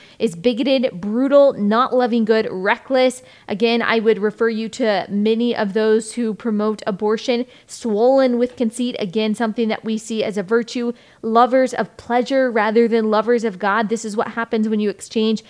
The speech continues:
the God of Scripture for the God of self. Having the appearance of godliness, but denying its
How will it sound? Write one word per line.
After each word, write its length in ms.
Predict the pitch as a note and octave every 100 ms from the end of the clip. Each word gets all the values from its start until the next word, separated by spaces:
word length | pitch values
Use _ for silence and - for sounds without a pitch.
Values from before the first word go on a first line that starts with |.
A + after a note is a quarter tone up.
| - -
the 100 | A3
God 320 | D#3+ G3 A3
of 80 | G#3+
Scripture 420 | - A#3 - A#3
for 140 | A#3
the 80 | G#3+
God 240 | G#3 G3+ G#3+
of 100 | G3
self. 400 | - G#3 A#3 - _ _ _
Having 440 | C4 C#4 D4+ D#4
the 140 | C4+ A3+
appearance 800 | G3 - - B3 F3 - - A3+ - _ _ _ _ - -
of 200 | G3+ F#3+
godliness, 600 | G#3 G#3+ G3 G#3 F#3+ F#3+
but 180 | A3+ A3+
denying 640 | G#3+ G3+ G3 A3+ D4+ D#4 C#4
its 220 | G#3